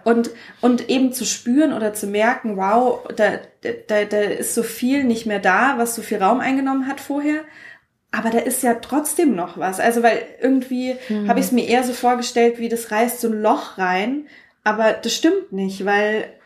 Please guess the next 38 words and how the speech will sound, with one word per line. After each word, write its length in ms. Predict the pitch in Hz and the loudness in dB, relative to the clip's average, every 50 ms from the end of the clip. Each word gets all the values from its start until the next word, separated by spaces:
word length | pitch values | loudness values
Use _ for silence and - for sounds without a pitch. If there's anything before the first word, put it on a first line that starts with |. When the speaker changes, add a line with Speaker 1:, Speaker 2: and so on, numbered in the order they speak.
| - | -2
Speaker 1:
das 160 | 240 233 240 | 0 0 0
ist 160 | 233 233 233 - | 0 -4 -2 0
einfach 400 | - 233 254 254 277 254 262 - | 0 0 0 0 -2 -4 -2 0
nur, 320 | 254 254 254 262 254 - | 0 2 2 2 2 2
ich 80 | 240 240 | 0 0
hab 100 | 240 233 | -2 0
das 140 | 240 233 233 | -2 -4 -2
Gefühl, 380 | - 233 - - 254 254 247 247 | -4 -6 -4 -2 -2 -2 -2 -2
das, 360 | - 226 220 - - - - | -2 -4 -6 -8 -12 -14 -10
das 200 | - 226 - - | -10 -8 -8 -6
ist 160 | - - - | -8 -6 -2
so 260 | - 226 220 - - - - - - _ - | 0 0 0 0 -4 -8 -16 -20 -20 _ -12
wie 200 | 202 208 226 226 | -6 -4 -4 -2
so 380 | 208 220 214 208 208 208 - - - | 0 0 2 2 2 0 -2 -4 -6
eine 140 | 220 220 226 | -6 -6 -6
Kugel, 400 | 220 - - 240 233 226 214 202 | -6 -4 -2 -2 0 2 0 0
die 100 | 190 214 | 0 0
hat 120 | 214 202 | -2 -2
sich 120 | - 202 - | -4 -6 -6
so 140 | - 208 185 | -4 -4 -2
weiter 320 | 180 202 220 233 233 226 | 0 2 2 2 2 0
gedreht 520 | 196 208 - - 196 208 214 233 240 233 | -2 -2 -6 -6 -2 0 2 2 2 0
und 120 | - 190 202 | 0 -2 -2
dann 160 | 202 202 196 - - - _ | -2 -4 -6 -8 -14 -20 _
kam 260 | - - 247 262 269 247 | -4 0 0 2 2 2
so 80 | 254 | 2
eine 100 | 247 240 233 | 2 2 2
neue 340 | 214 208 240 277 285 294 | 2 2 2 2 2 0
Kugel 340 | 294 - - 220 202 220 214 | -2 -4 -8 -6 -4 -4 -4
nach. 300 | 208 214 226 247 254 247 - | -2 -2 -2 -2 -2 -2 -2
Also 160 | - 196 196 | -4 -4 -4
es 140 | 202 196 - | -4 -6 -6
ist 160 | 233 226 - | -6 -4 -2
ja 160 | 240 220 226 220 - - - - - | 0 0 0 -2 -6 -16 -20 -20 -8
trotzdem 360 | - - 262 254 - 254 240 | -2 -2 -2 0 2 2 2
noch 180 | 226 220 - - | 2 2 0 -2
alles 300 | 196 208 208 202 - - | -2 0 0 -2 -4 -4
da. 420 | 233 226 240 185 180 175 - - | -4 -4 -4 -4 -6 -8 -10 -14